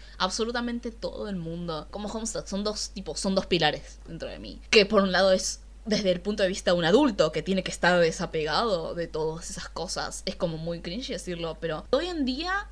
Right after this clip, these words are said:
lo digo con toda la paranoia del mundo, como adulto, ¿no? Incluso con toda esa paranoia, puedo decir que Los Chicos del Barrio constituyó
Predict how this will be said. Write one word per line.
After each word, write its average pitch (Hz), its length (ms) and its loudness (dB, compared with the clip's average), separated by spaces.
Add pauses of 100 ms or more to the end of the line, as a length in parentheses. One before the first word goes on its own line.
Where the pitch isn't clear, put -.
lo 226 200 4
digo 311 240 0
con 214 200 -2
toda 285 200 4
la 220 120 2
paranoia 190 440 0
del 175 100 -2
mundo, 208 400 -2
como 180 180 -6
adulto, 190 500 -2 (100)
¿no? 180 280 -8 (200)
Incluso 240 400 0
con 254 160 0
toda 240 80 -2
esa 240 180 -4
paranoia, 185 640 -4
puedo 226 140 -2
decir 220 440 -4
que 202 220 4
Los 196 160 0
Chicos 254 220 -2
del 247 100 -4
Barrio 240 280 -4
constituyó 190 1000 -2